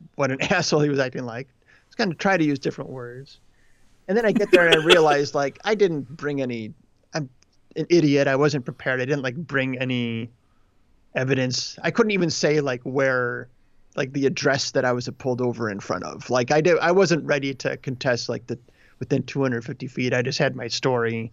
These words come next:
Speaker 1: Uh, I didn't bring Seymour with me to corroborate
Speaker 2: Yeah,
Speaker 1: the story.
Speaker 2: so
Speaker 1: Like, it was stupid, right? And, like, I was kinda hoping they just wouldn't show up and I'd, I'd get off that way. But the partner shows up and the, and the guy driving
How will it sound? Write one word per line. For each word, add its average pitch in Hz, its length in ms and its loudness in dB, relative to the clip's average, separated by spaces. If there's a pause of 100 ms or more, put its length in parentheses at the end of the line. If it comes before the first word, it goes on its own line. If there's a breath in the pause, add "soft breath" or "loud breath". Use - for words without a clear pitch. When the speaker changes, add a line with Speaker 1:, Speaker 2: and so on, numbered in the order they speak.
(120)
Speaker 1:
Uh, 131 300 -4
I 143 140 -2
didn't 165 260 0
bring 147 220 -6
Seymour 143 420 -4
with 135 260 -6
me 135 260 -4
to 127 500 -6 (640 loud breath)
corroborate 139 480 2
Speaker 2:
Yeah, - 60 -2
Speaker 1:
the - 60 0
story. 139 320 4
Speaker 2:
so 139 40 2
Speaker 1:
Like, 147 140 0
it 196 80 0
was 151 100 -2
stupid, 120 560 -6
right? 123 300 2 (100)
And, 131 100 -8
like, 123 160 -4 (440 soft breath)
I 156 80 2
was 151 120 2
kinda 202 220 2
hoping 147 240 0
they 131 140 0
just 127 180 -6
wouldn't 127 240 -6
show 123 260 0
up 117 240 -2
and 113 200 -8
I'd, 113 140 -6 (160)
I'd 120 180 -10
get 123 160 0
off 113 180 -4
that 117 220 -2
way. 101 320 -4 (600 soft breath)
But 139 140 0
the 160 60 0
partner 165 340 0
shows 127 260 -4
up 117 160 -8
and 113 120 -8
the, 120 80 -10 (140)
and 120 140 -10
the 110 320 -10
guy 117 200 -2
driving 107 560 -8